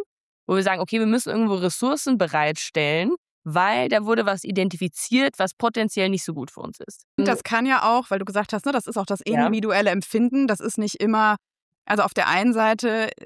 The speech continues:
Speaker 2: ist nicht immer, wenn dann, wenn wir sagen, wenn wir sagen, wir, wir fühlen uns gestresst, gleichzusetzen mit der, mit der körperlichen Reaktion sozusagen und gleichzeitig haben wir auch häufig aber normalisiert,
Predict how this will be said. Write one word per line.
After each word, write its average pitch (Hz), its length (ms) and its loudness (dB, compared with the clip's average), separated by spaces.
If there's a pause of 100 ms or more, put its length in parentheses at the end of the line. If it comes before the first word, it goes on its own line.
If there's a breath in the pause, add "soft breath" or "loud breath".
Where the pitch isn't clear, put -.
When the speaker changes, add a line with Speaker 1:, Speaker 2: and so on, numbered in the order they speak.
(340)
Speaker 2:
ist - 360 -4
nicht 208 260 -2
immer, 208 220 0
wenn 190 60 4
dann, 214 180 2
wenn 202 140 0
wir 196 160 0
sagen, 196 480 0
wenn 196 180 -2
wir 190 80 0
sagen, 190 400 0
wir, 190 220 -8
wir 190 80 -6
fühlen 202 180 -2
uns 190 140 -6
gestresst, - 680 -2 (280)
gleichzusetzen 202 720 0
mit 190 200 -4
der, 180 300 2
mit 185 160 -6
der 175 160 0
körperlichen 233 640 0
Reaktion 247 600 0
sozusagen 233 440 -2
und 196 140 -2
gleichzeitig 220 880 0 (320)
haben 208 260 2
wir 220 160 2
auch - 160 -2
häufig 214 420 0
aber 202 180 2
normalisiert, 202 1000 2